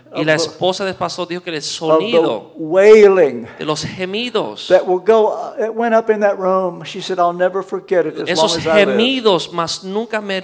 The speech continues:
Speaker 1: me, me puedo olvidar lo que yo oí ese día.
Speaker 2: You see, when Jesus comes a second time,
Speaker 1: Cuando Cristo regresa por segunda vez,
Speaker 2: they will wail.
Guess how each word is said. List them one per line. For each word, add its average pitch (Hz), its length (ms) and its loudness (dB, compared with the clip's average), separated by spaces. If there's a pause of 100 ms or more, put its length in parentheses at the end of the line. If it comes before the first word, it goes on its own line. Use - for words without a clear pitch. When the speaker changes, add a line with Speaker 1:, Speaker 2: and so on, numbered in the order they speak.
(100)
Speaker 1:
me, 160 240 -12
me 165 180 -6
puedo 185 160 -4
olvidar 185 420 -6
lo 185 120 -4
que 175 120 -14
yo 165 140 -10
oí 175 240 -10
ese 175 220 -10
día. 190 380 -12 (340)
Speaker 2:
You 170 80 -8
see, 202 200 0
when 190 220 -2
Jesus 226 500 -2
comes 226 360 2
a 196 80 -4
second 214 420 2
time, 175 460 2
Speaker 1:
Cuando 165 240 0
Cristo 226 320 -4
regresa 196 440 -4
por 190 140 -4
segunda 190 380 -4
vez, 143 540 -6
Speaker 2:
they 214 160 8
will 208 300 4
wail. 269 600 8